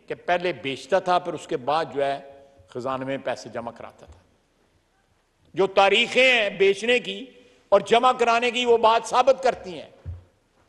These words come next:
मैं बार बार जो है, कहता हूं कि मुकदमा करो, अदालत में जाओ, खाली बढ़ के नहीं मारो, अदालत में जाओ, ताकि दूध का दूध, पानी का पानी हो सके। और अभी और, और चीजें आ रही हैं।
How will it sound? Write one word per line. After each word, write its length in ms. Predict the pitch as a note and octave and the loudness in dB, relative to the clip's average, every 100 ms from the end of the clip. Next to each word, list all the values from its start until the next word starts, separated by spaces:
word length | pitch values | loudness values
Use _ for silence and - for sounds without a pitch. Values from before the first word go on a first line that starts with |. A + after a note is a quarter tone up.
| _ _ _ _ _ _ _ _ _ - | _ _ _ _ _ _ _ _ _ 2
मैं 160 | G#3+ G#3 | 2 6
बार 260 | G3 A#3+ | 4 4
बार 280 | A3+ A#3 B3+ | 4 4 4
जो 140 | B3 | 2
है, 60 | A#3+ | 0
कहता 320 | A#3+ A#3 A#3 | 2 0 2
हूं 140 | B3 B3 | 0 2
कि 100 | B3+ | 0
मुकदमा 520 | A3+ G3 G3+ A3 A#3+ | 0 -2 0 2 2
करो, 280 | A#3 A3+ B3+ | 2 2 4
अदालत 600 | C#4 - G3 G3 G#3 A3 | 2 0 2 4 4 0
में 160 | A#3+ | 0
जाओ, 600 | A3+ A3+ C4+ C#4+ - - - _ _ _ _ _ _ _ _ _ _ - | 2 4 4 0 -6 -20 -20 _ _ _ _ _ _ _ _ _ _ -4
खाली 340 | E3+ G#3+ B3 | 2 4 2
बढ़ 220 | A3 A#3+ | 2 2
के 160 | B3+ C4+ | 4 2
नहीं 140 | C#4 | 2
मारो, 420 | C4+ A3 E3+ A2 - - - _ _ _ _ - | 2 2 0 -4 -14 -20 -20 _ _ _ _ -2
अदालत 380 | F#3+ G#3+ A#3+ A3+ | 4 6 4 0
में 200 | B3 G#3 | -2 0
जाओ, 320 | G#3+ C4 C#4 | 2 4 4
ताकि 360 | C4+ A#3 A3+ | 4 0 2
दूध 320 | A3+ E3+ A3 G3 | -2 -4 -8 0
का 100 | G#3 | 0
दूध, 280 | G#3+ G#3+ | 0 -2
पानी 200 | G#3+ G3 | -2 -2
का 120 | G3 G3 | 0 0
पानी 280 | F#3+ F3+ | 0 -2
हो 140 | F3+ E3 | -2 -4
सके। 320 | - D#3 A#2+ - - _ _ _ _ _ _ _ _ _ _ _ _ - | -6 -10 -12 -14 -14 _ _ _ _ _ _ _ _ _ _ _ _ 2
और 120 | B3 | 4
अभी 220 | C4 C#4 | 4 4
और, 400 | C#4+ B3+ C4+ D4 | 4 4 6 4
और 420 | C4 - B3 C#4+ C#4+ | 2 0 4 4 2
चीजें 360 | C#4+ B3+ C4 | -2 -2 2
आ 160 | B3 A#3 | 4 4
रही 160 | A#3 | 2
हैं। 320 | A#3 F3+ A#2+ | -4 -6 -8